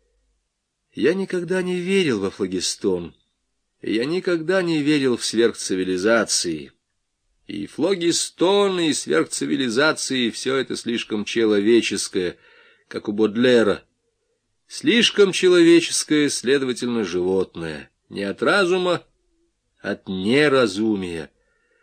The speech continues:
«Позволь», — сказал я, стоя с заварочным чайником в одной руке и с пачкой цейлонского в другой.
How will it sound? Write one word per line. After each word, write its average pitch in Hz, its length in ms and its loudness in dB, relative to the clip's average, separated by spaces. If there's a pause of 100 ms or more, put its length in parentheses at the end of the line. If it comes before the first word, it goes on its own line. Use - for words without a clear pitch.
(300)
«Позволь», — 127 840 2 (640)
сказал 98 500 -2
я, 113 280 2
стоя 120 400 2
с 101 40 -2
заварочным 107 600 0
чайником 117 640 -2
в 107 60 0
одной 95 320 -2
руке 160 360 -2 (260)
и 110 140 -2
с - 80 -4
пачкой 117 440 2
цейлонского 117 720 2
в 104 80 -4
другой. 98 440 0